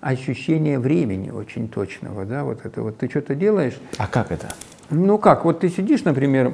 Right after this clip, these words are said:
Speaker 1: м, завис, ну, в этом Фейсбуке, значит, листаешь, как этот, э, мудила грешный, вот эту вот фигню, которая
Speaker 2: Раз,
Speaker 1: тебе
Speaker 2: и два
Speaker 1: вообще
Speaker 2: часа.
Speaker 1: сто лет не нужна, да? И что-то в тебе говорит: «Слушай, вот,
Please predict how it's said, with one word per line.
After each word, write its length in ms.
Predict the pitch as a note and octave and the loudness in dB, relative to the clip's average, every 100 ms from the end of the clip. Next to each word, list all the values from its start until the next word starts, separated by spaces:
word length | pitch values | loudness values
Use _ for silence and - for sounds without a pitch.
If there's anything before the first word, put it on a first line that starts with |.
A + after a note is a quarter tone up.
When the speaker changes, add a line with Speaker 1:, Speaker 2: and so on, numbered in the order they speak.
| B2+ | 0
Speaker 1:
м, 440 | A#2+ B2+ C3 C3 | 0 2 2 4
завис, 420 | B2 E3+ A#3 A3+ | 8 8 8 4
ну, 100 | D3+ | 4
в 60 | C3 | 4
этом 320 | A#2 A#2+ A2+ | 4 2 -2
Фейсбуке, 640 | - C#3+ B2+ B2 A2+ A#2+ | 2 2 2 0 -2 -2
значит, 440 | A2+ A#2 G#2 A2+ - | -2 -4 -2 -4 -2
листаешь, 460 | C3 B2+ G#3+ G3+ - | -4 2 4 4 2
как 220 | B2+ B2+ | 0 0
этот, 340 | A#2+ A2 - | 0 -2 0
э, 120 | C#3 | 0
мудила 480 | B2 D3 C3 C3 A#2+ | 2 2 4 4 4
грешный, 420 | A#2+ B2+ A#2+ C3 | 2 2 0 -2
вот 160 | A#2+ A#2+ | -2 -2
эту 220 | A#2 - | -2 0
вот 180 | B2 A2 | -2 -2
фигню, 320 | - C#3 F#3 | 0 2 2
которая 380 | F3 C3 C#3+ B2 | 0 0 2 4
Speaker 2:
Раз, 100 | C#3+ | 6
Speaker 1:
тебе 160 | C3 D3 - - | 6 4 4 4
Speaker 2:
и 60 | |
два 200 | A2 A2 | 8 10
Speaker 1:
вообще 180 | D#3 C3 | 10 8
Speaker 2:
часа. 320 | - C3 B2+ | 6 8 8
Speaker 1:
сто 240 | - - E3 | 6 6 8
лет 240 | D3+ C#3+ C#3+ | 8 6 4
не 100 | C3+ | 4
нужна, 440 | C#3+ B2 C3 A2 | 2 2 2 2
да? 220 | A#2 F#3 F#3 C3 - | 2 2 2 -2 2
И 80 | D3+ | 2
что-то 300 | C3+ A3 G#3+ | 6 6 6
в 100 | - | 4
тебе 220 | G3+ G3 | 2 4
говорит: 340 | F#3+ F#3+ F3 - | 4 4 4 2
«Слушай, 300 | E3+ - C3 | 0 2 2
вот, 340 | C#3+ D3+ - | 2 0 -4